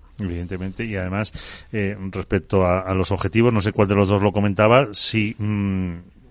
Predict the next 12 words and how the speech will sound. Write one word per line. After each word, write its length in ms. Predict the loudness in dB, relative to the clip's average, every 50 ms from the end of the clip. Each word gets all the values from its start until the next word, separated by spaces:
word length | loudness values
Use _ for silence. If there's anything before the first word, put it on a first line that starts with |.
| -20 -16 -8
hubiera 380 | -2 2 4 6 6 4 4 4
tanto 480 | 2 2 4 2 -2 -2 0 2 2 2
coches 340 | 2 2 0 2 0 0 0
eléctricos 480 | 0 0 -2 -2 -4 -6 -4 -4 -4 -2
dentro 320 | -2 -2 -2 0 0 2
de 480 | 4 4 4 4 4 2 2 2 0 0
dos 120 | -2 -2 -2
mil 120 | -2 -2 -2
treinta, 320 | -2 -2 -2 0 -2 -2 0
que 100 | 0 -2
es 80 | 0
nada, 300 | 2 2 2 2 2 -2